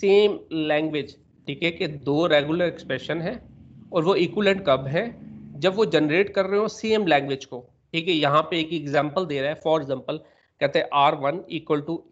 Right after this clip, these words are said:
ए बी का steric और then ए ए plus बी बी।" या फिर आप इस तरह लिख सकते हैं, A plus B का steric, ए ए plus और यूज़ कर रहे हैं, A plus B का steric, बी बी।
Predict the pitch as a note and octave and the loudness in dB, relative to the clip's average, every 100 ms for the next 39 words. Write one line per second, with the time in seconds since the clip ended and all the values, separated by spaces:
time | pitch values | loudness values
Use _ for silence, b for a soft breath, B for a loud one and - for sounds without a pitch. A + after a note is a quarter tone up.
0 | - D#3+ D#3 D3 D3+ F3+ - B2 C#3 - | 0 0 2 -2 -2 -4 -2 -2 -4 -10
1 | _ _ _ - D3 C#3 F3 D3+ - _ | _ _ _ 0 0 4 2 2 -4 _
2 | _ E3 F3 F#3 - F3 F3+ F3+ D#3 D3+ | _ 0 2 2 0 0 0 0 -2 -2
3 | D3 C#3+ C3 C3 - _ _ - D#3+ F#3+ | -2 -6 -6 -10 -14 _ _ 2 6 6
4 | F#3+ A3+ A3 G#3+ - E3+ - A#3 A#3 A3 | 4 4 6 4 0 -4 -4 0 4 4
5 | F3 F#3 F3 F#3 D#3+ G3 - _ _ F3 | 0 -4 -4 0 0 -2 -6 _ _ 2
6 | F3+ F#3 E3 C#3 D#3 D#3 D#3 D3+ D3+ D#3 | 2 2 -2 -2 -4 -2 -2 0 0 0
7 | - E3 D#3+ D#3+ D#3 - E3+ E3 - - | -4 -4 -2 -2 -2 -2 0 0 0 0
8 | D#3 D3+ D3+ D3+ C#3+ C#3+ C#3 D3 C#3+ b | 4 4 2 -6 -4 -6 -4 -8 -12 b
9 | b - D#3+ D#3+ D#3 C3 D3 D#3 C#3 D3+ | b -4 -2 -2 -4 -4 -6 -4 -2 -2
10 | C#3+ C#3+ C#3+ D3+ C#3+ - | -2 -2 -6 -6 -8 -10